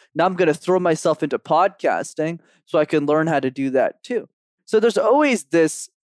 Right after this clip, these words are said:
these nuances that Seth is just willing to push a little bit more for a little bit longer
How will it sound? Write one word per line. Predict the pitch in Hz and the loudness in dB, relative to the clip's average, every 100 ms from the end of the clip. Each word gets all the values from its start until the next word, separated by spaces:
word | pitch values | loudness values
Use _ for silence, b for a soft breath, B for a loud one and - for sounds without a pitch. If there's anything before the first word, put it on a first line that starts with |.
| _ - | _ -12
these | 151 131 | -10 -10
nuances | 139 208 277 247 156 143 - 139 127 139 - - _ - | -6 -2 2 2 2 -2 -2 0 0 -2 -6 -20 _ 0
that | 160 - | 0 0
Seth | - 220 208 180 | -4 0 0 0
is | 160 | -8
just | - 170 - | -4 -4 -2
willing | 165 180 170 | 0 2 0
to | 151 151 | -2 -6
push | - 175 - | -2 -4 -2
a | |
little | 135 131 180 349 | -2 2 2 2
bit | 339 285 - | 2 0 0
more | 156 151 156 156 151 _ _ _ | -2 0 2 0 -4 _ _ _
for | _ _ 160 160 156 151 - | _ _ -2 0 2 0 0
a | 151 | -2
little | 143 175 294 | 2 2 2
bit | 220 226 160 | 2 0 2
longer | 147 151 143 143 143 139 | 2 0 0 -2 -2 -4